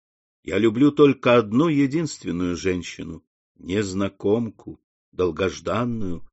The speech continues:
желанную, ту, что владеет моим сердцем, ещё невидимая глазу, ту, что я наделяю в мечтах всеми мыслимыми совершенствами».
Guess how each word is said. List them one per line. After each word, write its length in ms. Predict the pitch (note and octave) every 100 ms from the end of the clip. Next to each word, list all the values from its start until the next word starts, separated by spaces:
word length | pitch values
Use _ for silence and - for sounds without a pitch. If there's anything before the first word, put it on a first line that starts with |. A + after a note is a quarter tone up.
| _
желанную, 840 | - G#2+ G2+ A#2 C#3+ C3 A2 F#2 - _ -
ту, 120 | B2+
что 220 | - B2
владеет 480 | A2+ A2 C3 C3+ -
моим 240 | A2+ G#2+
сердцем, 680 | - A#2+ C#3+ - - D#2+ - _ _
ещё 380 | F#2+ G#2+ - C#3
невидимая 920 | B2 B2+ G#2+ A#2 D3 C#3 B2 A#2+ G#2+
глазу, 720 | F2+ F#2 C3 C3+ G2+ E2+ -
ту, 300 | - F3 E3 _ _ -
что 180 | -
я 180 | A2 B2
наделяю 500 | A#2+ A2+ A2+ B2 A#2+
в 80 | G2+
мечтах 600 | G#2 - - C3+ B2 - _ _
всеми 580 | - - C#3 F#3 E3 D#3
мыслимыми 840 | A#2 D3 D3 - B2 A2+ A2+ G#2+ _ _
совершенствами». 1000 | - G2 F2 - F2 E2+ - - D2+